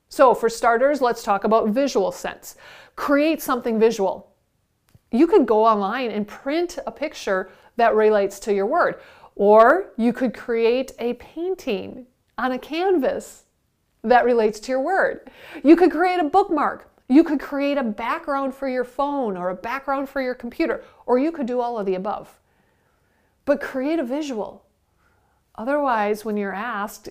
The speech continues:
in October, "What's your word this year?" you're not gonna remember. You're not even gonna remember at the end of January. We need to keep it in front of ourselves. We need to remind ourselves.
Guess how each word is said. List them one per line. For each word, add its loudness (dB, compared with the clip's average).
in -4
October, -2
"What's -4
your -2
word 0
this -4
year?" -4
you're -6
not -6
gonna -10
remember. -2
You're -8
not -4
even -4
gonna -8
remember -6
at -8
the -6
end -8
of -12
January. -14
We 2
need 2
to -2
keep -8
it -4
in -6
front -12
of -12
ourselves. -8
We -2
need -2
to -4
remind -4
ourselves. -10